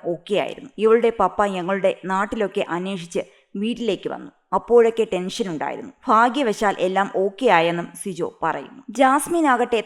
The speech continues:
തന്റെ രണ്ടായിരത്തി ഇരുപത്തിനാലിലെ ഒരു റൗണ്ട് അപ്പ് വീഡിയോയും നേരത്തെ പോസ്റ്റ് ചെയ്തിരുന്നു.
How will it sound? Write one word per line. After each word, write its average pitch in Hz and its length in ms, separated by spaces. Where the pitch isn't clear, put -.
തന്റെ 240 180
രണ്ടായിരത്തി 233 520
ഇരുപത്തിനാലിലെ 214 680
ഒരു 196 220
റൗണ്ട് 214 280
അപ്പ് 247 160
വീഡിയോയും 196 560
നേരത്തെ 185 420
പോസ്റ്റ് 175 300
ചെയ്തിരുന്നു. - 360